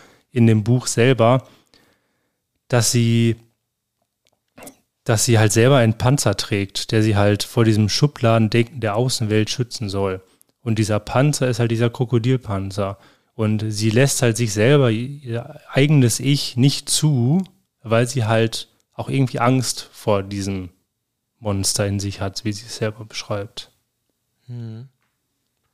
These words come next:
Speaker 2: Ja, und ich meine, da hast du dann diese komplette Gefühlswelt, die wird halt verarbeitet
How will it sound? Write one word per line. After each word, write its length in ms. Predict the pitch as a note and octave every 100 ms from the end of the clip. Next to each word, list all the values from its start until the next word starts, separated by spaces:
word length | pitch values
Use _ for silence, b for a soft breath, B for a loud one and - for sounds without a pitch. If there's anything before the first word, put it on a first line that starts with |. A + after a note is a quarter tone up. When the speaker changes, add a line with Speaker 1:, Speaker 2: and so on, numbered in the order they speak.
| _ -
Speaker 2:
Ja, 220 | C3+ C#3+
und 220 | B2 B2 - _ _ _ _ _ _ _ _ _ _ -
ich 80 |
meine, 180 | C3 B2
da 140 | A2+ A#2
hast 160 | -
du 80 | B2
dann 280 | A2+ A2+ A2 _ C#3
diese 180 | D3
komplette 420 | D#3 D#3 C#3+ D3 C#3
Gefühlswelt, 880 | C#3 - C#3 C#3+ - C3 C3 C3+ C3+
die 100 | B2
wird 120 | B2
halt 140 | B2
verarbeitet 840 | - A#2 A#2 B2+ A#2+ A#2+ B2 A#2